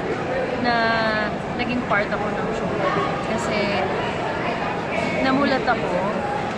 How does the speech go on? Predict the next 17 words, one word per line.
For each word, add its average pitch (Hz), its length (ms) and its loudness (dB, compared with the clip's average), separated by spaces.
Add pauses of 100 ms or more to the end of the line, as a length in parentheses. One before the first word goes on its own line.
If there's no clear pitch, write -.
(600)
na 233 160 2
may 233 160 0
ganun 226 320 0
palang 208 320 4
nangyayari 190 720 0
sa, 190 200 -2 (840)
sa - 40 2 (120)
atin, 220 320 0 (320)
sa 185 160 2
L 202 160 2
G 190 160 0
B 190 80 0
T - 120 0 (120)
community, 208 600 0 (200)
na 202 160 -2
ganun 202 320 -2
pala 190 180 2